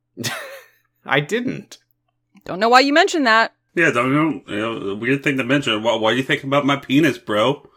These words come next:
Speaker 3: Drinking out Cherry Vanilla Coke Zero.
Speaker 2: Ooh.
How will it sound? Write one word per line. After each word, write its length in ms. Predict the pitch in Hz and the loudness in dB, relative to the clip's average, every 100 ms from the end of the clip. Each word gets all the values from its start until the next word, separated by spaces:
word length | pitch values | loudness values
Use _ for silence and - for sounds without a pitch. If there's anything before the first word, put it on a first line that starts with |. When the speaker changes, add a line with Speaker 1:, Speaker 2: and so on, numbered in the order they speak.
| _ - _ _ _ _ _ | _ -20 _ _ _ _ _
Speaker 3:
Drinking 400 | - 147 139 113 | -6 -4 -4 -4
out 260 | 101 104 - _ _ _ - - _ _ _ | -4 -8 -12 _ _ _ -20 -20 _ _ _
Cherry 360 | - - 139 147 | -10 -2 2 2
Vanilla 340 | 123 123 123 113 | 0 -2 0 -2
Coke 260 | 113 107 | -4 -4
Zero. 440 | - 92 95 98 - _ _ _ _ - | -6 -8 -8 -8 -12 _ _ _ _ -14
Speaker 2:
Ooh. 720 | 160 508 233 160 - - - | -6 -2 -2 -4 -8 -8 -10